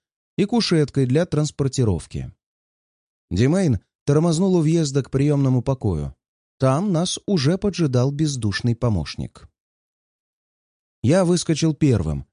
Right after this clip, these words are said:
не дождавшись, пока дрон завершит свою работу.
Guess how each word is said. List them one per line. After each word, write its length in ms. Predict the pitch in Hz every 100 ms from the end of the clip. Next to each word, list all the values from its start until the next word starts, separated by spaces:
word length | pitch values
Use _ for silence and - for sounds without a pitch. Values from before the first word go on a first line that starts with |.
| _ _ _
не 120 | 175
дождавшись, 600 | 165 156 165 151 - 110
пока 280 | - 139 139
дрон 260 | 123 156 123
завершит 420 | 123 113 - 127
свою 220 | 123 117
работу. 500 | 127 104 80 76